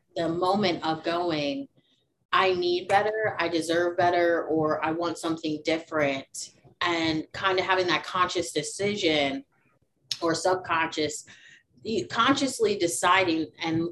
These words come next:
allowing the subconscious to start picking up on that conscious decision. And so it's that work of, you know, sitting with it,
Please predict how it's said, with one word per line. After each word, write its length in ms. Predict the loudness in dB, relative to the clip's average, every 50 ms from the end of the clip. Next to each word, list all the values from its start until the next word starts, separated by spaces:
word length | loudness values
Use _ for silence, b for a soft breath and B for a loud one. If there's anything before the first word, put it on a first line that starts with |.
| -4
allowing 400 | -2 0 0 0 0 2 2 0
the 80 | 0 -2
subconscious 720 | -2 0 0 0 0 0 -4 -4 -4 -4 -6 -6 -8 -8
to 140 | -8 -10 -10
start 360 | -10 -2 -2 -2 -2 -2 -4
picking 320 | -6 -6 -6 -6 -10 -12 -8 -6
up 140 | -6 -6 -4 -4
on 200 | -4 -4 -2 -2
that 240 | -4 -4 -4 -6 -12 _ _ -10
conscious 420 | -6 -6 -6 -6 -8 -10 -12 -14
decision. 440 | -14 -16 -10 -8 -8 -8 -8 -10 -14 -14 _ _ B B B B B B B B
And 160 | -2 -2 0
so 320 | 2 2 4 4 4 2 2 -2
it's 160 | -4 -4 -2
that 260 | 0 0 0 0 0 0
work 300 | 0 0 0 -2 -2 -2
of, 300 | 0 0 0 -2 -4 -6 -10 _ _ _ _ _ _ _ _ _ _ _ _ _ _ _
you 100 | -2 -2
know, 420 | 0 0 0 -2 -2 -4 -4 -6 -10 _ _ _ _ _
sitting 480 | -14 -8 0 0 2 2 2 2 2
with 260 | 2 2 2 2 2
it, 340 | 2 2 2 0 -2 -6 -8